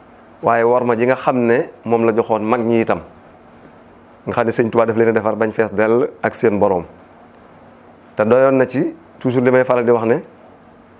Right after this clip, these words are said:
Sëñ Modou Moussa Al Karim ñu ko fi Sëñ Tuubaa bàyyil, li ñuy bari, bari, bari gannaawam ñaari xaaj rekk lañu. Ñii ay baayam la, ñii ay taalibe lañu. Bàyyi nag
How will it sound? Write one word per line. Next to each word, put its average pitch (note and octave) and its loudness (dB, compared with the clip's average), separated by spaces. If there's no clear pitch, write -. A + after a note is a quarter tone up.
Sëñ - -2
Modou C3 2
Moussa B2+ 0
Al A#2+ 0
Karim A#2+ 0
ñu B2+ 0
ko C#3 -4
fi C3 -6
Sëñ C3 0
Tuubaa B2 2
bàyyil, A#2 0
li A#2+ 0
ñuy C3 2
bari, A#2+ 2
bari, A#2 0
bari B2 2
gannaawam A#2 0
ñaari A#2 -2
xaaj A2 -2
rekk G#2+ -4
lañu. F#2+ -6
Ñii B2 0
ay B2 2
baayam A#2 0
la, A2+ 2
ñii A#2 -2
ay A2+ 0
taalibe G#2 -2
lañu. F2+ -8
Bàyyi C3 2
nag A#2 0